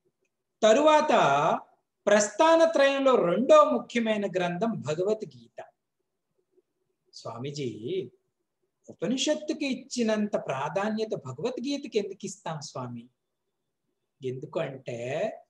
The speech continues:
భగవద్గీత సాక్షాత్తు నారాయణుడి యొక్క వాణి.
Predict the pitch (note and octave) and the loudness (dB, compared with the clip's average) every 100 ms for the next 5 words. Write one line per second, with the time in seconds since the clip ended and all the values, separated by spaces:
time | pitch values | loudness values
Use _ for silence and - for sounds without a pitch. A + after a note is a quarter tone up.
0 | _ _ A#2+ A#2 B2+ D#3 F#3+ G3+ D#3 D#3+ | _ _ -18 -12 -8 -4 -4 -6 -10 -10
1 | D3+ - B2 B2+ - - - B2+ D#3+ - | -10 -8 -8 -8 -8 -10 -12 -10 -10 -10
2 | - - F3 - - G#3+ G3+ A#2+ A#2 D3+ | -8 -4 -4 -6 -2 -2 -2 -8 -8 -4
3 | G3 G3 F3+ D#3+ C#3+ B2+ B2 B2 _ D#3+ | -4 -4 -4 -6 -10 -10 -12 -14 _ -10
4 | A#2 A#2+ C#3 D3 | -10 -12 -12 -12